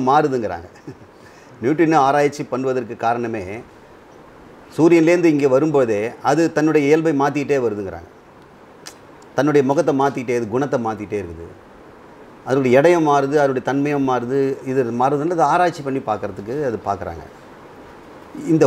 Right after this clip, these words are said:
ஹோரையா கூட இருக்கலாம் அது. நம்ம ஒரு உதாரணத்துக்கு சொல்றேன். இந்த ஹோரை யாரோ பார்த்துருக்குறாங்க, இப்பயும் பார்க்குறாங்க. ஆனா இந்த ஹோரை இதுதான்னு சொல்ல முடியாது. அந்த ஹோரைகள் நம்ம வந்து க-, பார்த்து இதை வந்து ஹோரையாக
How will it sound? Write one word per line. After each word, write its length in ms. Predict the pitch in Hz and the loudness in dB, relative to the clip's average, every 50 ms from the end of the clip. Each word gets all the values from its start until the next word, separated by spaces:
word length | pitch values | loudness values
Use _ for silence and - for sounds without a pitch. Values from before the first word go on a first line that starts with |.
| - - | 2 4
ஹோரையா 320 | 175 202 214 208 196 180 170 160 | 4 4 6 6 6 6 4 6
கூட 100 | 165 165 160 | 4 4 4
இருக்கலாம் 260 | 147 - 147 135 113 90 | 2 0 -2 -2 -2 -4
அது. 100 | 85 82 - - - 107 | -6 -12 -18 -20 -16 -14
நம்ம 160 | 104 98 87 78 - 87 92 | -14 -12 -12 -14 -14 -12 -10
ஒரு 100 | 98 90 95 | -10 -8 -6
உதாரணத்துக்கு 520 | 104 135 156 165 160 139 160 143 127 - - | -2 0 0 0 0 -4 -4 -6 -8 -8 -10
சொல்றேன். 260 | 98 90 90 80 - - - - - - - - - - - - - - - - - - 135 | -12 -10 -12 -16 -16 -20 -20 -20 -20 -20 -20 -20 -20 -20 -20 -20 -20 -20 -20 -20 -10 -6 0
இந்த 100 | 147 143 127 151 | 2 2 2 2
ஹோரை 240 | 180 208 233 233 214 | 2 2 4 6 6
யாரோ 240 | 190 165 139 143 160 139 - 127 | 6 6 4 4 2 0 2 0
பார்த்துருக்குறாங்க, 580 | 139 139 117 131 120 110 104 98 80 76 - - - - - - - - - - - - - - - - - - - - - - - 120 | 0 0 0 -4 -6 -6 -6 -6 -8 -10 -14 -20 -20 -20 -20 -20 -20 -20 -20 -20 -20 -20 -20 -20 -20 -20 -20 -20 -20 -20 -20 -14 -8 -8
இப்பயும் 300 | 117 165 208 233 214 - 180 | 0 0 0 0 2 2 2
பார்க்குறாங்க. 420 | 190 185 151 147 123 104 87 80 - - - - - - - - - 90 80 78 - - - - - - - - - - - 117 | 2 2 2 0 -2 -2 -4 -8 -14 -20 -20 -20 -20 -20 -20 -20 -18 -18 -18 -18 -20 -20 -20 -20 -20 -20 -20 -20 -20 -8 -2 0
ஆனா 120 | 143 175 165 135 135 | 2 2 2 2 4
இந்த 120 | 147 156 151 127 | 4 4 4 4
ஹோரை 180 | 160 196 214 202 175 | 4 2 4 4 2
இதுதான்னு 440 | 156 165 156 165 165 170 170 151 - | 2 0 0 0 0 0 -2 -2 -4
சொல்ல 140 | 131 123 127 120 | -4 -6 -4 -4
முடியாது. 260 | 107 101 92 85 85 - - 101 | -6 -6 -8 -10 -12 -14 -12 -10
அந்த 120 | 107 107 101 - | -8 -8 -6 -2
ஹோரைகள் 380 | 147 175 190 190 170 175 165 | -2 0 0 0 0 0 -2
நம்ம 120 | 147 139 143 | -2 -4 -4
வந்து 120 | 160 160 - - | -4 -6 -6 -6
க-, 80 | 135 117 - 120 | -12 -6 -2 -2
பார்த்து 220 | 120 113 107 - 160 156 | -2 -2 -2 -2 -2 -2
இதை 140 | 135 131 127 120 120 | 0 0 -2 -2 -2
வந்து 160 | 135 143 147 123 - | -2 -4 -4 -2 0
ஹோரையாக 460 | 131 135 135 135 135 131 131 131 127 | 2 2 2 4 2 2 2 0 0